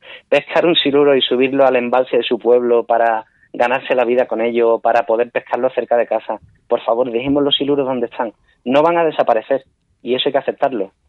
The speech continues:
nos guste o no, pero dejémoslos donde están, por favor. Que nadie suba un siluro presa arriba. No se puede ni imaginar, seguramente, el daño que va a causar.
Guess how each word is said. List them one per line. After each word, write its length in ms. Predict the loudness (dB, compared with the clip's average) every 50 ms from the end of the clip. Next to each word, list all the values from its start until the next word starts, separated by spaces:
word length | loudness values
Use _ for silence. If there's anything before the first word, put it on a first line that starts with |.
| _ _ _ _ _ _ _ _
nos 140 | -4 -4 -2
guste 220 | -2 -2 -2 -2 -2
o 40 |
no, 180 | -2 -2 -4 _ _ _
pero 200 | -2 -2 -2 -2
dejémoslos 500 | -2 -4 -4 -2 -2 -2 -2 -2 -2 -2
donde 200 | -4 -4 -4 -6
están, 240 | -6 -6 -8 -6
por 120 | -6 -8 -6
favor. 260 | -4 -4 -4 -4 -6 _ _ _ _ _ _ _ _ _ _ _
Que 120 | -4 -2
nadie 260 | -2 -2 0 -2 -2
suba 260 | -2 0 0 2 2 2
un 80 | 2
siluro 420 | 2 -2 -2 0 2 4 4 2 2 0
presa 320 | -4 -4 -4 -4 -2 -2 -2
arriba. 340 | -2 0 -2 -2 -2 -2
No 100 | -4 -6 -6
se 120 | -6 -4
puede 240 | 0 0 0 0 0
ni 160 | 0 0 0 0
imaginar, 440 | 0 -2 -2 -2 -2 -2 -2 -2 -2
seguramente, 580 | -4 -2 0 -2 -2 -2 -4 -4 -4 -6 -10 _ _ _ _ _ _ _
el 260 | -2 -2 -2 -2 0
daño 280 | 2 2 2 2 -2 -2
que 100 | 0 0
va 100 | 0 0
a 40 | 2
causar. 360 | 0 -2 -2 -2 -4 -4 -4